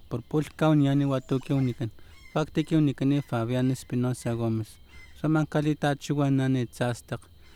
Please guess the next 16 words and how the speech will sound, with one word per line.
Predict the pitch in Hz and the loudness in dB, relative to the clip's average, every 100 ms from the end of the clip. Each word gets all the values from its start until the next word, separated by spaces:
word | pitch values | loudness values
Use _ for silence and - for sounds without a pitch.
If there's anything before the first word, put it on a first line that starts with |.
| - - - - - - - | -20 -20 -20 -20 -20 -20 -8
Wa | 135 | -6
de | 139 151 | 0 2
mal | 143 143 - | 4 0 -2
tukon | - - 139 147 | -4 -2 2 4
ni | 147 143 | 4 2
de | 135 | 2
mal | 120 123 123 | 2 2 0
uxlaqsu | 131 - 143 - | -4 -4 -6 -6
xil | 147 151 - | -6 -6 -6
tukon. | - - 120 110 | -10 -4 -4 -4
Tuxpalkata | - 170 - 160 151 160 160 151 | -4 -4 -2 -2 0 -2 -2 0
de | 151 | 0
ma | 143 | 0
chastak | 139 151 139 - - - | 0 -2 -2 -4 -8 0
liw | 147 | 2
nikan. | 143 131 135 | 2 0 -4